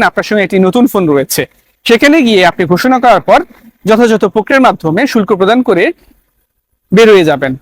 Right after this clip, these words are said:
কিন্তু আপনি যদি নতুন ফোন নিয়ে গ্রিন চ্যানেলে হাজির হন, আর তখন যদি কাস্টমস কর্তৃপক্ষ আপনার কাছে নতুন ফোন পায়, তখন কিন্তু আপনাকে শুল্কের পাশাপাশি জরিমানার মুখোমুখি হতে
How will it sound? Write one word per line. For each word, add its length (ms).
কিন্তু 260
আপনি 160
যদি 200
নতুন 280
ফোন 160
নিয়ে 160
গ্রিন 220
চ্যানেলে 360
হাজির 300
হন, 160
আর 120
তখন 280
যদি 220
কাস্টমস 460
কর্তৃপক্ষ 460
আপনার 220
কাছে 240
নতুন 180
ফোন 180
পায়, 240
তখন 260
কিন্তু 220
আপনাকে 240
শুল্কের 420
পাশাপাশি 520
জরিমানার 540
মুখোমুখি 420
হতে 140